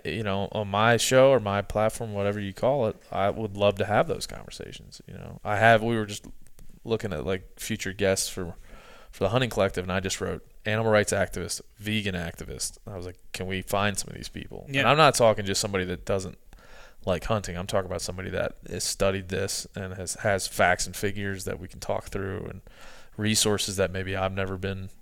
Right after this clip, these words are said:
Speaker 1: um, been a party to, you know, 'cause I, you know, at the end of the day, if I can practice what I preach on, on anything, it would be that, like, open-mindedness to other ideas.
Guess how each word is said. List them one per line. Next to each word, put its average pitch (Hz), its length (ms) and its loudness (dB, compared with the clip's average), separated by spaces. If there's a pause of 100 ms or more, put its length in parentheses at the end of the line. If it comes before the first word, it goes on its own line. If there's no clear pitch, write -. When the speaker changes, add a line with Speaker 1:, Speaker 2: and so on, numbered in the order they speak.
(120)
Speaker 1:
um, 85 420 -8 (840)
been 101 120 0
a 87 40 0
party 101 380 2
to, 78 260 -8 (220)
you - 80 -10
know, - 240 -10
'cause 110 140 -2
I, 107 120 8
you 120 200 2
know, 101 180 -2 (120)
at 107 140 0
the 107 240 2
end 151 160 8
of 135 80 4
the 123 80 6
day, 120 320 10
if - 220 0
I 113 200 8
can - 220 -6
practice 120 460 4
what 101 120 0
I 95 100 6
preach 101 340 -2
on, 92 320 -6
on 95 220 -6 (140)
anything, - 600 2 (100)
it 87 160 -6
would 95 160 -10
be 98 160 -4
that, - 200 -4
like, - 320 -6 (360)
open-mindedness 95 880 -4
to - 140 -4
other 92 240 -4
ideas. 98 580 -8